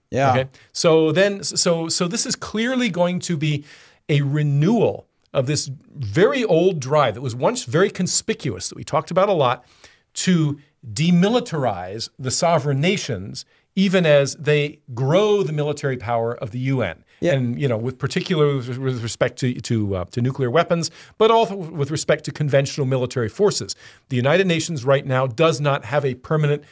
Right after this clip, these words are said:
Speaker 2: standing military force of its own. The so-called, the blue helmeted guys are actually troops that come on, on loan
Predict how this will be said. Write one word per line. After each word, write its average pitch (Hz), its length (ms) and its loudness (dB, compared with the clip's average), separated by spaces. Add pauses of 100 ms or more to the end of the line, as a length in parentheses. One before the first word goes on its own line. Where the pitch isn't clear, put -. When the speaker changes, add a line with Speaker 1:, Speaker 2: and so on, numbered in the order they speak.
Speaker 2:
standing 139 640 0 (180)
military 143 480 2
force 123 360 -8
of 104 80 -10
its 110 160 -4
own. 147 240 2
The 120 80 -6
so-called, 135 340 -4
the 131 80 -4
blue 151 200 -2
helmeted 147 440 -2
guys 127 320 -2
are 113 60 0
actually 120 420 -4 (260)
troops 160 300 -4
that 151 120 -12
come 143 220 0
on, 117 280 0 (260)
on 113 220 -4
loan 147 500 2